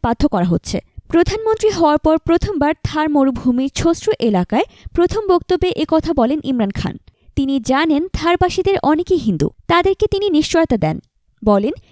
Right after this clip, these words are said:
এসব সংখ্যালঘুর অধিকার রক্ষার বিষয়ে তার সরকার ভারতের মোদী সরকারের মতো হবে না, তিনি তাদের নিরাপত্তা দেবেন। মোদী সরকারের সমালোচনা করে তিনি বলেন, ওই সরকার ভারতের মুসলিম জনগোষ্ঠীর ওপর সন্ত্রাসকে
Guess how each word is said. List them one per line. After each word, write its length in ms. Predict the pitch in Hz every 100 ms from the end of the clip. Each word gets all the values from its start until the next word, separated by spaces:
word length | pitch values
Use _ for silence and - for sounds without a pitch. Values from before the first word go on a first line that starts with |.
| _ -
এসব 220 | 254 262
সংখ্যালঘুর 640 | - 311 330 403 415 381 403 -
অধিকার 400 | 247 - 202 240
রক্ষার 280 | 208 262
বিষয়ে 380 | 196 190 - 226
তার 200 | - 202
সরকার 440 | 202 214 190 233 427 - - -
ভারতের 360 | 262 269 269
মোদী 220 | 254 302 349
সরকারের 400 | 392 370 381 330
মতো 200 | 254 233
হবে 220 | 190 160
না, 120 | - - _ -
তিনি 200 | 277 269
তাদের 240 | 254 240 262
নিরাপত্তা 480 | 294 370 370 -
দেবেন। 280 | 202 165 - - _ _ -
মোদী 240 | 311 349 427
সরকারের 420 | 415 392 403 403
সমালোচনা 560 | - 311 294 302 302 302
করে 220 | 277 269
তিনি 220 | 233 214
বলেন, 320 | 185 170 240 - _ _ -
ওই 100 | 254 254
সরকার 380 | 262 214 262 277
ভারতের 400 | 233 226 240 240
মুসলিম 320 | 269 294 403
জনগোষ্ঠীর 540 | 381 370 370 349 370 254
ওপর 220 | 208 339
সন্ত্রাসকে 640 | - 349 339 370 359 -